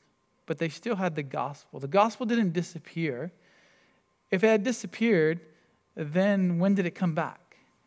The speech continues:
A lot of times we think, "Oh, the Middle Ages, that's a thousand years, there was no gospel, forget about it. My church history starts with my grandpa,"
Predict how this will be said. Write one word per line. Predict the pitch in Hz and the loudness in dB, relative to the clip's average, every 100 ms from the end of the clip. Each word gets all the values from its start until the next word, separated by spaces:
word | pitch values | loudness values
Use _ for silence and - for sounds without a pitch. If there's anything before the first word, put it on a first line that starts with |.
| - | 0
A | |
lot | 208 | 0
of | |
times | 208 233 | 2 0
we | 190 | 2
think, | 180 196 - - - _ | 0 0 -2 -16 -20 _
"Oh, | - 247 | 8 10
the | 254 | 10
Middle | 254 220 | 8 8
Ages, | 214 196 | 6 4
that's | 214 208 | -2 -4
a | |
thousand | 185 202 190 170 180 | 2 4 4 4 0
years, | 175 170 | 0 0
there | 170 | -2
was | 165 | -4
no | 156 143 | -6 -4
gospel, | 143 139 143 147 | -4 -4 -6 -14
forget | 139 143 147 | -14 -10 -8
about | 143 139 139 | -6 -4 -4
it. | 139 185 | -6 -6
My | 165 | -8
church | 165 175 - | -4 -6 -6
history | 156 - | -10 -10
starts | 147 - 139 143 | -10 -6 -6 -8
with | 135 | -12
my | 139 | -10
grandpa," | 127 131 147 139 120 | -8 -8 -8 -6 -10